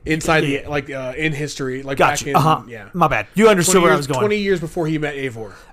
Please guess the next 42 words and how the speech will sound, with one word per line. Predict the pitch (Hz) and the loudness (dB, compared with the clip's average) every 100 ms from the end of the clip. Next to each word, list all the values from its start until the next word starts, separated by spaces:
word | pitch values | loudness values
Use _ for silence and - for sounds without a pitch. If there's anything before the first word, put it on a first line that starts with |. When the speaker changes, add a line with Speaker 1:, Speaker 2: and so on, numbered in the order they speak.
| - | 0
Speaker 2:
Okay, | 180 120 - - | 0 -2 -8 0
that | 226 | 2
makes | 226 190 | 4 2
sense. | - 151 135 - _ - 156 | 0 -2 -4 -12 _ -20 -2
That | 185 185 | 0 0
makes | 175 - | -4 -8
sense. | 127 175 | -8 -4
You | 185 | 2
got | 180 160 | 4 6
where | 143 | 4
I | 147 | 2
was | 151 151 | 2 0
going, | 165 143 170 170 - | 0 0 -2 -8 -12
Speaker 1:
Yeah. | 147 | -10
Speaker 2:
and | 139 | -6
that's | 139 123 - | -6 -6 -6
where | 131 | -4
I | 123 | -4
was | 123 | -4
like, | 170 | -2
Speaker 1:
So, | 147 139 | 0 -2
Speaker 2:
"Wait, | |
but | 127 | -4
hold | 147 165 | -4 -2
Speaker 1:
um, | 143 139 | -2 -2
Speaker 2:
up." | 139 | -6
Speaker 1:
I | |
can | 160 160 | -6 -6
explain | - 147 127 | -6 -8 -8
that | 127 | -8
real | 123 | -8
Speaker 2:
No, | |
Speaker 1:
quick. | - 190 | -4 -2
Speaker 2:
no, | 180 | 0
no. | 147 131 - | 0 -2 -4
You're, | 180 - | -4 -4
we're | 233 | -4
good. | 165 | -2
Speaker 1:
No, | 165 | 0
no. | 156 135 | 0 -2
Uh, | 101 139 | -6 -6
I, | 147 120 131 | -6 -6 -8